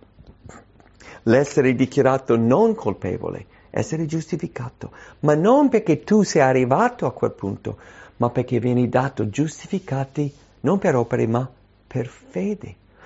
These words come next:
Cioè, dichiarato, essendo colpevoli, ha dimostrato, siamo colpevoli, e davanti al giudizio c'è una unica condanna. Il salario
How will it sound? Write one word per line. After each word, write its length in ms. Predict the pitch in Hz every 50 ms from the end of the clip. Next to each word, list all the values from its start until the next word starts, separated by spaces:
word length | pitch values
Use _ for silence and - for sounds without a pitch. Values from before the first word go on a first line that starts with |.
| - -
Cioè, 180 | - 214 190 - - - -
dichiarato, 880 | - 123 127 226 262 254 262 - - 269 262 262 262 262 262 - 196 - - - - - - _ _ _ _
essendo 800 | - 185 190 185 - - - 262 285 285 285 269 240 247 220 226
colpevoli, 960 | - 160 180 175 165 170 - - 185 196 196 185 151 143 117 98 87 82 82 - _ _ _ _ - -
ha 100 | - 156
dimostrato, 680 | 160 190 220 208 185 - - 214 208 208 - 131 - - -
siamo 880 | - - - - - - 214 240 254 277 285 285 262 233 175 - -
colpevoli, 840 | - - 247 240 247 - 247 240 254 277 269 240 240 214 160 120 - - - - - - -
e 100 | 165 175
davanti 380 | 180 175 208 226 233 - 226
al 80 | 214 180
giudizio 600 | 156 190 190 175 240 262 247 254 - - 190 170
c'è 180 | 170 - 185
una 240 | 190 208 202 185 - - - -
unica 400 | - 240 254 269 254 - 220 208
condanna. 680 | - 185 175 165 156 165 165 151 131 110 98 90 87 _ _ _ _ _ _ _ _ _ _ _
Il 180 | - 143 131 123
salario 800 | - - 151 143 151 151 170 190 202 202 202 202 196 190 -